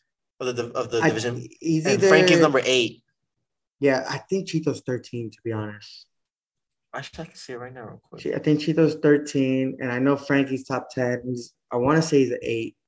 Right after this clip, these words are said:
Speaker 2: like you said, or nine.
Speaker 1: Yeah, Frankie, Frankie's number eight.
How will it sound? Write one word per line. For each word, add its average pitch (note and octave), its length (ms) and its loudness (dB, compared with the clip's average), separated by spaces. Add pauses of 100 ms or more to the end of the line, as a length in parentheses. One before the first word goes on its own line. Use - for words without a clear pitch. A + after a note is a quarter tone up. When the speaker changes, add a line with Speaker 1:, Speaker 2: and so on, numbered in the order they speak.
(140)
Speaker 2:
like A#2+ 200 -8
you A#2 80 -4
said, A2+ 300 -4 (180)
or C3+ 100 2
nine. B2 200 2
Speaker 1:
Yeah, B2 100 6
Frankie, D3 320 2
Frankie's D3+ 580 0
number E3 240 2
eight. C3+ 400 -2